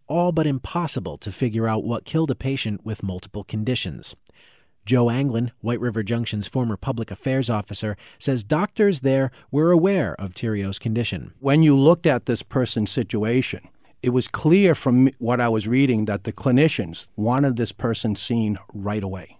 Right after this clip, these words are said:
Speaker 1: Anglin says he learned that Don Theriault's physical condition was so bad, the V A determined he needed what's called a stat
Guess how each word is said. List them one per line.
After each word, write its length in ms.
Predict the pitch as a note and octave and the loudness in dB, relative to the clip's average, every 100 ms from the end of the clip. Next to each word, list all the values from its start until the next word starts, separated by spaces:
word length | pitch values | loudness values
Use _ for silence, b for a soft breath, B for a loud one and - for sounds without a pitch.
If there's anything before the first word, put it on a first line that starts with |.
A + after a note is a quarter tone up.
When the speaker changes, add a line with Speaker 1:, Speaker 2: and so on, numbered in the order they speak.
| _ | _
Speaker 1:
Anglin 320 | D3+ G3+ A3 G#3+ | -4 -2 0 0
says 340 | - F#3 F3+ | 2 0 0
he 140 | - | -2
learned 400 | D#3 D#3 F3+ F3+ - | 0 2 2 2 0
that 200 | C3 A#2 | -4 -2
Don 280 | C#3+ E3+ G#3 | -2 0 -2
Theriault's 500 | F#3+ E3 C#3+ B2+ A#2 | 0 2 4 2 0
physical 400 | - F3 F#3+ F#3+ | -2 -2 -2 -2
condition 480 | E3 C3+ B2 A#2 G#2 | 0 0 0 -2 -4
was 140 | F2+ | -2
so 360 | - - F3+ G3 | -4 -2 0 0
bad, 380 | C#3+ G#2+ F#2 F2+ b b | 0 -2 -4 -8 b b
the 100 | A2 | -6
V 200 | G#2 C#3 | 0 2
A 120 | C#3+ | 2
determined 460 | B2+ A#2+ C3 B2+ A#2+ | 2 -2 0 0 0
he 80 | B2+ | 0
needed 260 | C3 C3+ | 2 0
what's 180 | A2+ A#2+ | -2 -6
called 340 | - A#2+ A#2+ G2+ b b | -4 -2 -2 -4 b b
a 80 | - | -4
stat 460 | - - D3 D3 | -4 -2 -4 -4